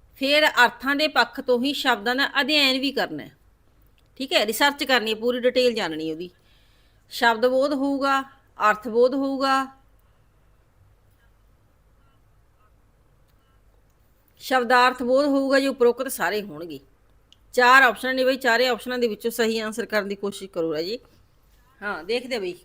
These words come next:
ਕਿੰਨੇ ਬੱਚੇ ਸਹੀ ਕਰਦੇ ਨੇ। ਤੇਰਾਂ ਜਣੇ ਆ ਚੁੱਕੇ ਨੇ, ਹਨਾ? ਹਾਂ, ਕਰੋ ਬਈ ਆਨਸਰ। ਕਹਿੰਦੇ ਜਿਹੜਾ ਟੀਚਰ ਨਾ ਜ਼ਿਆਦਾ ਗੁੱਸੇ ਦੇ ਨਾਲ ਬੋਲਦਾ ਹੋਵੇ,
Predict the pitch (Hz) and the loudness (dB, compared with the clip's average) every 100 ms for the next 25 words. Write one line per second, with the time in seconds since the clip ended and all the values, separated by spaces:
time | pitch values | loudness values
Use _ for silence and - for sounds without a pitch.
0 | - 220 247 226 240 233 202 202 156 156 | -16 -10 -8 -8 -8 -8 -8 -6 -8 -8
1 | 165 240 247 240 226 190 170 165 175 160 | -6 -2 0 -2 -4 -6 -8 -14 -12 -10
2 | 175 294 294 _ _ _ _ _ _ _ | -6 -6 -6 _ _ _ _ _ _ _
3 | _ - - - - - _ _ _ _ | _ -18 -16 -16 -18 -20 _ _ _ _
4 | _ _ _ _ _ _ _ - _ _ | _ _ _ _ _ _ _ -20 _ _
5 | _ _ _ - - 220 165 147 _ _ | _ _ _ -20 -14 -12 -12 -18 _ _
6 | _ 254 269 247 214 175 - 160 - _ | _ -2 0 2 0 -2 -6 -12 -14 _
7 | _ _ _ _ _ _ - 285 302 285 | _ _ _ _ _ _ -8 -6 -4 -2
8 | 277 311 311 254 247 220 202 247 285 - | 0 0 -2 -2 -2 0 0 0 0 -6
9 | - - 208 220 226 247 220 214 269 262 | -20 -16 -4 0 4 2 0 -4 -4 -2
10 | 254 226 185 175 165 170 170 208 285 | -2 -2 -4 -4 -2 -2 -2 -2 -2